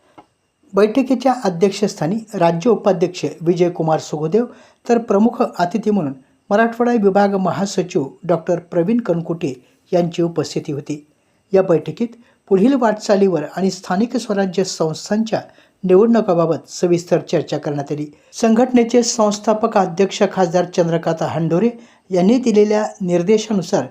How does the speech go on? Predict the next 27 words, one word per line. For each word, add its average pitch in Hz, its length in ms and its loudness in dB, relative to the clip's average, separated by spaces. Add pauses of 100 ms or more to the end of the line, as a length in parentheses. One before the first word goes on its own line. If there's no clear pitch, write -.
(280)
संघटनेचा 233 720 2
पाया 196 360 2 (100)
अधिक 185 320 2
मजबूत 180 400 0 (100)
करण्याचा 170 400 -2
निर्णय 180 400 0
घेण्यात 147 340 -4
आला. 143 160 -2 (560)
तसेच 240 320 2
मनोवादी 226 540 4
आणि 196 280 2
संघ 185 340 -2
परिवाराच्या 190 680 2
विचारसरणीला 165 880 0
विरोध 165 320 -2
करून 165 280 -2 (360)
सामाजिक 233 600 2
न्यायासाठी 202 580 2 (320)
लढा 180 300 2 (100)
उभारण्याचा 185 640 2
निर्धार 170 480 0
देखील 196 340 -2 (380)
या 202 120 4
बैठकीत 156 460 0 (100)
करण्यात 151 300 -2
आला. 147 140 -4 (720)
यावेळी 240 420 4